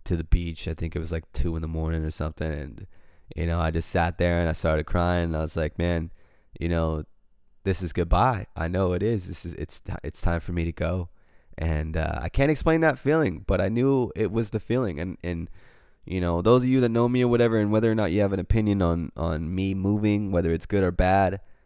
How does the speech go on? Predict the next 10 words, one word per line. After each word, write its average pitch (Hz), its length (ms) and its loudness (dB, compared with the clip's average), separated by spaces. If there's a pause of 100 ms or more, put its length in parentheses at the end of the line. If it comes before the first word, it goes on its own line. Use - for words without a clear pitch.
(200)
uh, 80 280 -4
for 107 160 -2
me, 123 260 4
it's 131 120 2
just - 180 0
what 117 260 6
I 98 100 -2
had 101 260 2
to 95 60 -10
do 95 400 -2